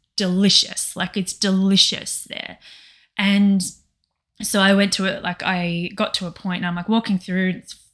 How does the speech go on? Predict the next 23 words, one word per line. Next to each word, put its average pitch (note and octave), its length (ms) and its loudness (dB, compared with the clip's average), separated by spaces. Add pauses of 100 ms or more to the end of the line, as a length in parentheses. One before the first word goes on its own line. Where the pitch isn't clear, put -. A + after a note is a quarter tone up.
(140)
phenomenal. E3 540 -12 (500)
And G3 80 2
then G3+ 80 4
I F#3+ 80 2
get F#3 300 -2
to G3 120 -2
a F3 60 -4
point F#3 400 -6
where E3+ 300 -4
I F3 100 -4
see, F3+ 520 0
like, E3+ 460 -2
um, E3+ 600 -6
a F3+ 100 -6
retreat, G#3 640 -6
like F#3+ 140 -6
a F3 160 -4
retreat F#3 380 -8
center, B3+ 260 -6
like G3+ 160 -6
a - 60 -8
healing G3+ 340 -4
center. G3 640 -2